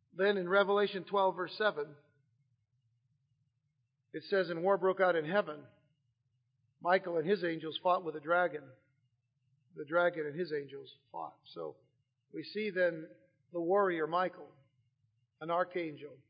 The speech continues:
And, and we can apply then that, that label of cherubim as well, or cherub, uh, to that.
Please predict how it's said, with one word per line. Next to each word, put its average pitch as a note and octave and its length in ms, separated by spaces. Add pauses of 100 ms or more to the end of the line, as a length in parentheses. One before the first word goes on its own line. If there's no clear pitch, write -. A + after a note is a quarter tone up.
(920)
And, D#3 320
and D3+ 220 (100)
we E3 120
can D#3+ 180
apply F3+ 420
then D#3 220
that, D#3 280
that E3 180 (180)
label D#3 640
of D3+ 200 (580)
cherubim D#3 560 (880)
as C#3+ 120
well, D#3+ 220
or D3 160
cherub, D#3 420 (1040)
uh, D3+ 120 (100)
to G3 140
that. C#3+ 200